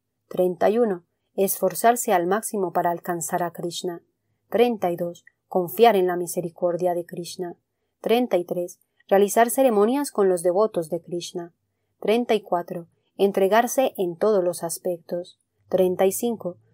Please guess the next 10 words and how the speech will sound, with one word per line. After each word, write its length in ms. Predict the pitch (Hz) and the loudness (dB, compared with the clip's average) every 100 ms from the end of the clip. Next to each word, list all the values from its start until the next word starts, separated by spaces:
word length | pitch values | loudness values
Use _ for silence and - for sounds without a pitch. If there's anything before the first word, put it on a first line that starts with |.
| _ | _
cumplir 400 | - 208 220 254 | -2 0 2 4
las 180 | 226 185 | 4 2
diferentes 580 | 185 185 180 170 202 - | 0 2 0 0 -2 -2
ceremonias. 800 | 220 220 185 175 165 170 - _ _ _ _ _ - | -2 -2 -2 -2 -6 -12 -20 _ _ _ _ _ -16
A 100 | - | -8
los 220 | 175 165 - | -6 -4 -4
treinta 300 | 180 170 165 | -4 -4 -8
y 60 | |
cinco 420 | - 226 220 180 | -4 -4 -2 -2
apartados 760 | 170 175 196 254 208 202 220 | -2 -2 -2 0 0 0 -6